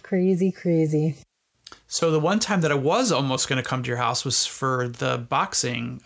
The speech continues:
Speaker 2: uh, McGregor versus Mayweather.
Speaker 1: Oh, yeah.
Speaker 2: But, but then my daughter shocked me and said that she wanted me to go watch the fights with her. So
Speaker 1: Wow.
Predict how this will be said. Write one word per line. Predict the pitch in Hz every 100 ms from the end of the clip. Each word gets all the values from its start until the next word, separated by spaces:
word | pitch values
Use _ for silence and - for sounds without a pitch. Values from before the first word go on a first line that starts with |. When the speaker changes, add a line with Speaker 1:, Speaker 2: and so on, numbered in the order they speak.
| -
Speaker 2:
uh, | 123 127 - -
McGregor | 151 147 135 139 139 143 131
versus | 135 131 139 131 131 -
Mayweather. | 135 175 120 117 117 123 - - 190
Speaker 1:
Oh, | 175 196
yeah. | 180 202 208 165 135
Speaker 2:
But, | -
but | - 156
then | 160 160
my | 147 143 131 123 120
daughter | - 135 175 147 117
shocked | - - 127 - 135
me | 127
and | 123 120
said | - 127
that | 135
she | - 143
wanted | 143 139 131
me | 139
to | 131
go | 143 139
watch | 127 139 -
the | -
fights | - 139
with | 135 123
her. | 131 185 - 113
So | - - - 120
Speaker 1:
Wow. | 175 180 226